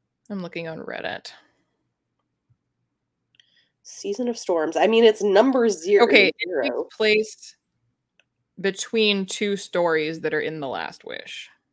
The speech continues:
Speaker 2: Okay. <laughs> All right. Well.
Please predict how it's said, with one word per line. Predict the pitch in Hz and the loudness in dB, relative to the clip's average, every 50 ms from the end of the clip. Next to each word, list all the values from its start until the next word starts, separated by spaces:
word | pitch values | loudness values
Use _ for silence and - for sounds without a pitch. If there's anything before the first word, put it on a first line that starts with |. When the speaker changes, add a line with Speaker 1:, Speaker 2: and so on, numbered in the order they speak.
| - | -8
Speaker 2:
Okay. | 151 147 - - - - 165 - - - _ _ _ _ _ _ _ _ - - - _ _ - 381 - _ _ _ _ _ _ | -8 -6 -6 -8 -6 -4 -4 -4 -4 -8 _ _ _ _ _ _ _ _ -4 -4 -4 _ _ -2 -2 -2 _ _ _ _ _ _
<laughs> | _ - - | _ -14 -8
All | - 107 | -6 -4
right. | - - 78 120 - - - - _ _ _ _ _ _ _ _ _ _ _ _ _ _ _ _ _ - - _ _ _ - _ _ - - - _ _ - _ _ _ - - | -4 -2 -2 -4 -4 -6 -12 -20 _ _ _ _ _ _ _ _ _ _ _ _ _ _ _ _ _ -20 -20 _ _ _ -20 _ _ -20 -20 -20 _ _ -20 _ _ _ -12 -6
Well. | 254 285 359 349 - _ | -2 -2 -2 -4 -6 _